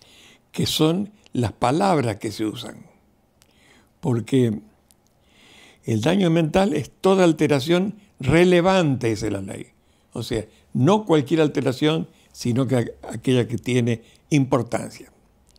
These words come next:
Dice que modifique negativamente el ambiente. Para saber si la modificación del ambiente que se va a producir o que se produjo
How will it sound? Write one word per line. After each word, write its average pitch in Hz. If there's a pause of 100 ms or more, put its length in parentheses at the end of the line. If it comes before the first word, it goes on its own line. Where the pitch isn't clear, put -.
(880)
Dice 131
que 135
modifique 156
negativamente 151
el 117
ambiente. 107 (1600)
Para 107
saber 151
si 156
la 135
modificación 131
del 147
ambiente 139
que 107
se 113
va 131
a 135
producir 131
o 117
que 104
se 101
produjo -